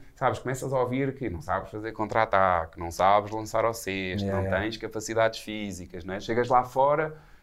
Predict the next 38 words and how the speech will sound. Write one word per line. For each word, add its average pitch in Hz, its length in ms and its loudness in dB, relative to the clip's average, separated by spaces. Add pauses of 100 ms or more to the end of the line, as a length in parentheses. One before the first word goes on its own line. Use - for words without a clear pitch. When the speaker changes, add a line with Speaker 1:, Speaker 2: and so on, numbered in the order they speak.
Speaker 1:
nós, 160 280 -4
nós - 200 -6
taticamente 180 520 0
não 185 100 4
éramos 180 240 0
muito 185 240 -6
maus, 170 300 6
sabes? 104 380 4
E 95 40 -8
os 92 80 -10
nossos 101 220 -4
treinadores 98 380 -6
eram 95 200 -2
bons, 113 380 0
os - 60 -14
nossos 98 180 -4
jogadores 101 380 -6
eram 98 200 -2
bons 98 240 -4
a 98 40 -8
entender 95 320 -6
os 98 100 -8
conceitos, 107 640 2
então 104 160 -8
nós, 107 180 -2 (220)
nós 120 200 -4 (220)
acho 120 280 6
que, - 200 -14
acho 135 280 2
que 143 80 -6
até 131 140 -6
equilibrávamos 127 640 -2
muito 120 220 -8
o 120 40 -8
jogo 117 300 -2
pela 127 160 -2
questão 143 220 0
tática. 120 520 8